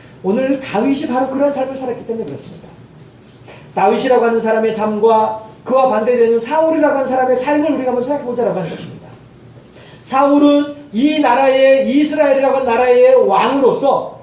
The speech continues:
모든 것을 다 가지고 있는 사람이 사울이었습니다. 모든 능력을 다 행사할 수 있고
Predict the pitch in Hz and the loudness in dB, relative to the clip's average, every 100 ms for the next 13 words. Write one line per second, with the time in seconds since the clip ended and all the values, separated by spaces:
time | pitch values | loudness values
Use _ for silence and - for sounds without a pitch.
0 | - - 196 269 359 370 381 381 392 359 | -20 -16 -2 2 4 4 4 2 0 -2
1 | 349 320 339 - - 370 320 320 294 320 | -4 -4 -6 -10 -8 -6 -2 -2 0 -2
2 | 302 311 302 359 - - - - - 311 | 2 4 2 -2 -8 -16 -20 -16 -4 -2
3 | 285 - 175 139 123 - - - - - | 0 -2 -6 -10 -14 -20 -20 -20 -20 -20
4 | - - 226 311 330 359 349 269 311 320 | -20 -4 2 4 4 2 -2 -2 -4 0
5 | 320 320 311 285 330 294 311 - 294 269 | 0 2 2 0 0 2 2 2 -2 -2
6 | 311 311 320 | 0 2 2